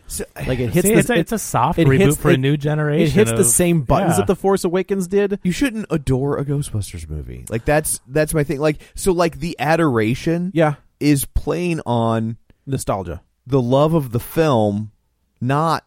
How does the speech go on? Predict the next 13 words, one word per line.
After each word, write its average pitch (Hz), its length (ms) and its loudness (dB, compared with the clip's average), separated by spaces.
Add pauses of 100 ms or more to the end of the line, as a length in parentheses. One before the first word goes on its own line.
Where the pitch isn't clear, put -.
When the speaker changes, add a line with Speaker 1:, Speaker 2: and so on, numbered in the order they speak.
(160)
Speaker 1:
what 127 320 -2
the 117 100 -2
film 147 460 0
actually 123 560 -4
is. 120 340 0 (200)
Like, 147 220 -2 (120)
there's 180 460 0
nothing 143 840 0 (440)
in 147 180 4
that 123 220 0
first 120 320 0
Ghostbusters 101 680 0
movie 87 560 -4